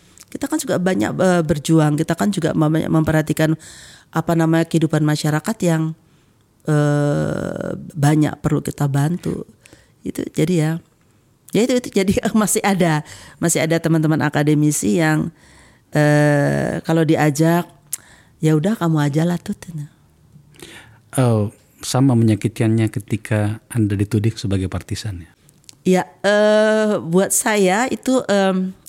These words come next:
Speaker 1: ya memang menyakitkan saat itu. Saya, saya memang orangnya agak suka pemarah gitu ya.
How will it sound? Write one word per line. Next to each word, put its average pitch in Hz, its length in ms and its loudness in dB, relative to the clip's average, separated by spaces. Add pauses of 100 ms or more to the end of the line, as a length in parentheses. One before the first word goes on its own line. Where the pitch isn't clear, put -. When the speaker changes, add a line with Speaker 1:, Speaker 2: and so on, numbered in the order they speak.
(100)
Speaker 1:
ya 156 320 2
memang 151 320 0
menyakitkan 156 400 0
saat 160 240 -4
itu. 156 180 -2
Saya, 160 240 0 (340)
saya - 200 -4
memang 190 260 0
orangnya 170 380 0
agak 151 200 0
suka 151 280 -4
pemarah 151 480 0
gitu 147 180 -4
ya. 165 200 -2